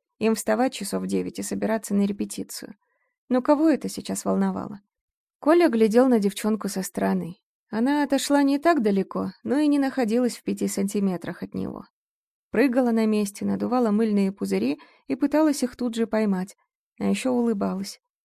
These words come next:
Так естественно и радостно, словно никогда в жизни мыльные пузыри не пускала. И его это веселило не меньше, чем саму девушку. Рыжие волосы становились ярче, как только начало всходить солнце.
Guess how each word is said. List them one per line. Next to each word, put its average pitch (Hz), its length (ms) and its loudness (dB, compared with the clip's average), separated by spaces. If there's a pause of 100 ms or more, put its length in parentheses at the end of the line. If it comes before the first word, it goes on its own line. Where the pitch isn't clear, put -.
(180)
Так - 180 -14
естественно 208 800 0
и - 20 2
радостно, 220 460 -2
словно 202 260 -2
никогда 208 420 0
в 220 60 -8
жизни 214 300 0
мыльные 208 340 2
пузыри 214 400 -2
не 175 140 -6
пускала. - 540 -14 (420)
И 208 100 -2
его 247 320 2
это 285 220 4
веселило 262 520 2
не 240 160 4
меньше, 233 380 0
чем 208 220 -4
саму 202 300 2
девушку. - 580 -8 (1080)
Рыжие 277 480 4
волосы 262 460 2
становились 226 640 0
ярче, 247 400 -2
как 190 200 -8
только 220 320 -4
начало 202 420 -2
всходить 202 520 -8
солнце. - 500 -12